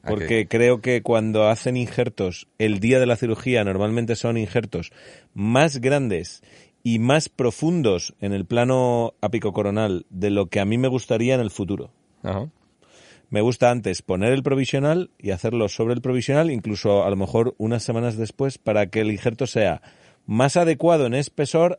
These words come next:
Speaker 2: al déficit que realmente vamos a tener.
Speaker 1: Eso es un poco el, lo que dice Juan, normalmente,
Speaker 2: Porque
Speaker 1: lo que me, me
Speaker 2: luego
Speaker 1: intenta
Speaker 2: es verdad
Speaker 1: trastear
Speaker 2: que
Speaker 1: Juan.
Speaker 2: todos tenemos algún gingiboma metido a nivel del tercio apical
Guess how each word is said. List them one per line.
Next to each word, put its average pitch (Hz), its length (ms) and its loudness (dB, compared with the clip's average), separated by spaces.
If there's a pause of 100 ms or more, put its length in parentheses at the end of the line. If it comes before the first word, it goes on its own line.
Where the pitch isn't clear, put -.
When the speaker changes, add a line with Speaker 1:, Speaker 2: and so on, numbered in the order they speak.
(120)
Speaker 2:
al 117 240 2
déficit 143 460 2
que 139 140 2
realmente 107 360 2
vamos 101 240 0
a 98 60 -4
tener. 85 280 -10 (180)
Speaker 1:
Eso 127 180 -8
es 127 100 -8
un 131 100 -6
poco 127 260 -2
el, 90 380 0
lo 82 80 -2
que 85 80 -4
dice 90 200 -4
Juan, 71 300 -4
normalmente, 78 360 -4
Speaker 2:
Porque 117 280 2
Speaker 1:
lo 139 60 6
que 143 60 8
me, 151 80 8
me 160 80 8
Speaker 2:
luego 170 160 6
Speaker 1:
intenta 143 200 4
Speaker 2:
es - 60 2
verdad 135 140 4
Speaker 1:
trastear 156 240 6
Speaker 2:
que 139 80 2
Speaker 1:
Juan. 117 100 0
Speaker 2:
todos 170 340 2
tenemos 135 380 0
algún 139 340 2
gingiboma 123 920 0 (800)
metido 120 560 4
a 110 40 2
nivel 113 360 2
del 113 180 0
tercio 117 320 0
apical 127 520 0